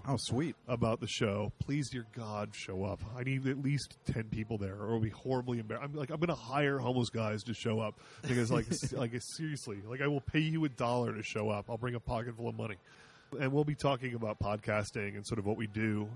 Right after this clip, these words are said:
Speaker 2: there. That should be fun.
Speaker 1: Awesome.
Speaker 2: Maybe there'll be snacks. I don't know,
Speaker 1: <laughs>
Speaker 2: but maybe. So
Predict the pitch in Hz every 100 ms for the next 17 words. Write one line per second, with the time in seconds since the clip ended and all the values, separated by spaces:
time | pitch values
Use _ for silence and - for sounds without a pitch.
0 | 120 - 110 131 131 127 131 127 120 107
1 | 107 - 101 104 92 - _ - 147 190
2 | 101 92 - - - - 131 160 170 185
3 | 131 202 214 160 - - - - - 120
4 | 165 214 151 151 139 139 226 214 233 -
5 | - 165 -